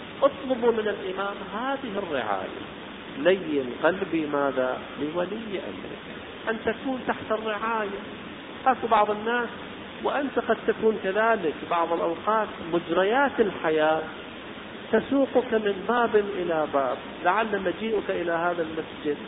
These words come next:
توظفك في المحل الفلاني، زواجك من البيت الفلاني،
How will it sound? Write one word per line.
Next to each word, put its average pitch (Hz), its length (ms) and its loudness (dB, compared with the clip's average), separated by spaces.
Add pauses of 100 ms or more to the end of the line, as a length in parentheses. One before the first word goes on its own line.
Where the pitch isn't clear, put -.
(340)
توظفك 190 680 4
في 190 80 2
المحل 180 460 0
الفلاني، 147 680 -2 (380)
زواجك 214 640 6
من 208 100 0
البيت 190 380 0
الفلاني، 156 720 -2